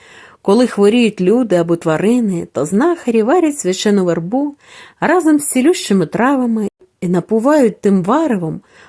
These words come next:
хвору людину чи тварину, у повній надії, що поможе. Вивором свяченої верби мочать голову і цим лікуються від болю голови. Лікуються свяченою вербою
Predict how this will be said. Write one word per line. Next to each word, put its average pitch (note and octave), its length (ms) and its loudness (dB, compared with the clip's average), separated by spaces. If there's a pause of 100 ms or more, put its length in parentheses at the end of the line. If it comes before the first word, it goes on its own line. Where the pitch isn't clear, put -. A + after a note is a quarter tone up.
хвору F4+ 380 4
людину G#3+ 560 4
чи - 160 -10
тварину, F3 600 -2 (440)
у A#3 100 -4
повній E4 380 4
надії, G3 440 2
що A#3 220 -6
поможе. E3 560 -4 (800)
Вивором A3+ 520 2
свяченої G#3 600 2
верби G3 440 0
мочать A#3 380 -2
голову G#3 580 0
і D4 120 -8
цим F#4 300 2
лікуються B3+ 640 0
від E3+ 160 -2
болю A#3+ 280 0
голови. F3 500 -4 (640)
Лікуються C4 560 2
свяченою G#3+ 580 2
вербою G3+ 720 0